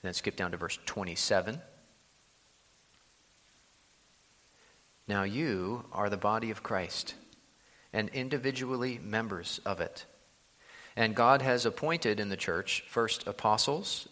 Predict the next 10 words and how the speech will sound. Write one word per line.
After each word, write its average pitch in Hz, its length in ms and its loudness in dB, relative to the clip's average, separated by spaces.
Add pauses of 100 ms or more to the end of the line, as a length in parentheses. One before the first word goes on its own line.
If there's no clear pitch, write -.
second - 400 2 (120)
prophets, - 680 2 (220)
third 104 480 -2
teachers, 123 640 -2 (340)
then 101 380 0
miracles, 120 840 0
then 104 240 -2
gifts 110 280 0
of 104 140 0
healing, 123 440 -2